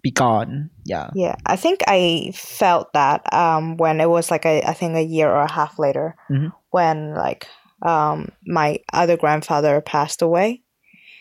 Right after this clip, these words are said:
Speaker 2: So
Speaker 1: Mm.
Speaker 2: I was actually in the, in camp during that time. We had, like, this school camp,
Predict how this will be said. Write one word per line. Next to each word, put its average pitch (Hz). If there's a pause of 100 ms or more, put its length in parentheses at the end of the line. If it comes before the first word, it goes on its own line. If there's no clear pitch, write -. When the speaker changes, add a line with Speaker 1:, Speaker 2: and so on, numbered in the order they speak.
(140)
Speaker 2:
So 175
Speaker 1:
Mm. -
Speaker 2:
I 185
was 220
actually 202
in 160
the, 160
in 165
camp 151 (300)
during 156
that 143
time. 151
We 165
had, 175
like, 160
this 160
school 156
camp, 151